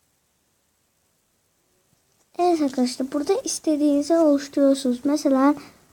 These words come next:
görüntü bir anket katılımı teşvik edeyim, başka bir kanal tanıtayım, bir video oynatma sitesi tanıtayım. Oluştura basıyorsunuz arkadaşlar. Burada istediğiniz videolarınızdan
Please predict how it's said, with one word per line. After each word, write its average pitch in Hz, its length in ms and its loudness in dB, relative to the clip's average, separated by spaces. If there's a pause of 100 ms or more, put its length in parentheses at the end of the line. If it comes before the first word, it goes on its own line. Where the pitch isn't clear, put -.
(500)
görüntü 285 440 0
bir 302 60 2
anket 294 440 0
katılımı 294 440 -6 (160)
teşvik - 460 -14
edeyim, 277 360 -2
başka 285 300 -10
bir - 220 -20
kanal 262 340 -6
tanıtayım, 269 540 -6
bir 285 140 -12 (100)
video 262 180 -6
oynatma 262 360 -6
sitesi - 420 -20
tanıtayım. 226 360 -8 (320)
Oluştura 349 640 0
basıyorsunuz 262 640 -2
arkadaşlar. 208 720 -14 (640)
Burada 381 220 0
istediğiniz 339 800 2
videolarınızdan 254 1160 2